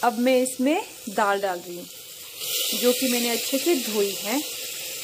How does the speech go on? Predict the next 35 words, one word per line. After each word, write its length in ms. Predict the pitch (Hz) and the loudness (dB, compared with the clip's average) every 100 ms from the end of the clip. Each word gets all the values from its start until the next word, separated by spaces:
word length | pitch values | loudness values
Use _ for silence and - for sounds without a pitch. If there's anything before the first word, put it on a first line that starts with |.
| - | -4
अच्छे 300 | - - 254 | -4 -2 -4
से 160 | 247 262 | -2 -2
डाल 240 | 214 196 | 0 0
दूँगी 240 | 202 226 285 | 0 2 4
और 100 | 269 | 4
mix 320 | 233 226 - | 2 0 -2
कर 100 | 214 | -2
दूँगी। 640 | 175 175 165 - - 214 | -2 -6 -8 -10 -8 -2
मैंने 280 | 226 247 262 | 2 4 6
ये 200 | 262 254 | 6 4
अच्छे 420 | - 247 - 262 | 2 -2 2 2
से 180 | 254 262 | 4 2
mix 440 | 233 233 - - | 2 -2 -4 -4
कर 120 | 240 | -2
दी 320 | 240 233 285 269 | -2 0 0 2
है। 240 | 254 302 - - - 1047 1047 - - | 4 4 0 -6 -6 -6 -6 -8 0
अब 160 | 247 226 | 2 4
मैं 140 | 262 | 4
इसमें 380 | 269 - 302 240 | 4 2 2 4
गर्म 280 | 240 233 262 | 2 4 2
पानी 340 | 302 285 285 | 2 0 2
ऐड 200 | 262 247 | 2 0
करूँगी, 440 | 254 247 240 320 381 - - | -2 -2 2 2 0 -4 2
आधी 320 | 254 254 226 | 4 4 2
कौली 360 | 311 302 277 277 | 4 4 4 4
दाल 300 | 233 240 233 | 4 4 4
है 480 | 247 285 415 - - - - | 4 6 4 2 -12 -14 -2
तो 80 | - | 0
मैं 500 | 247 269 269 269 277 | 4 6 6 6 4
पानी 360 | 269 247 254 269 | 4 4 4 4
इसमें 580 | 240 262 262 277 311 370 - - - - | 2 0 2 4 4 2 -4 -10 -10 -4
तीन 240 | 294 294 285 | 2 4 6
कौली 320 | 269 240 240 | 4 4 0
ऐड 240 | - 214 208 | 0 0 2
करूँगी। 460 | 214 196 185 196 | -2 -2 -4 -6